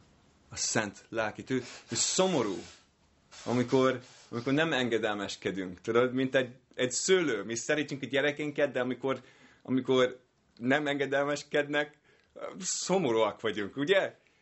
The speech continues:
Ugyanúgy a Szentlélek, mint személy, van érzései.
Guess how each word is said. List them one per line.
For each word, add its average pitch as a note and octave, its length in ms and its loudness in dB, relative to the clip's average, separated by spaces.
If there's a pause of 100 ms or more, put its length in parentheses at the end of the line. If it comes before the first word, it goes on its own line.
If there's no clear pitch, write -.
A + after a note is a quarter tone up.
(560)
Ugyanúgy D#3+ 640 0
a A#2+ 100 -2
Szentlélek, F3 640 0
mint C3 200 -4
személy, D3 520 -2
van C3+ 340 -2
érzései. A2+ 680 -2